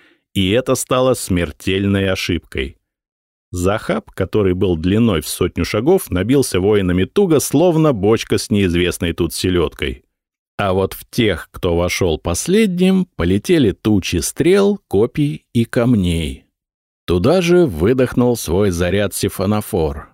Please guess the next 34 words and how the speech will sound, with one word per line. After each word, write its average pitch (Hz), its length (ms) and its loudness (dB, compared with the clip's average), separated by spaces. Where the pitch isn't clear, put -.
И 151 120 2
это 196 260 2
стало 80 420 -2
приговором 127 800 0
для 87 180 0
сотен 143 480 0
людей. 87 640 -2
Ворота 104 500 0
оказались 113 540 0
завалены 101 540 2
телами 92 440 0
так, - 360 -2
что - 320 -4
сбежать 80 640 -2
никто 117 400 -2
не 80 160 -2
смог. - 560 -6
Да 160 160 0
им 196 220 2
бы 131 160 4
и 127 40 4
не 120 120 2
позволили. 73 800 -2
Тот 180 300 2
урок, 147 320 2
что - 180 -4
получили 110 540 0
франки 117 500 -4
при 101 220 -2
штурме 107 400 2
Новгорода, 107 560 0
усвоил 120 500 2
каждый 90 420 0
десятник 190 680 0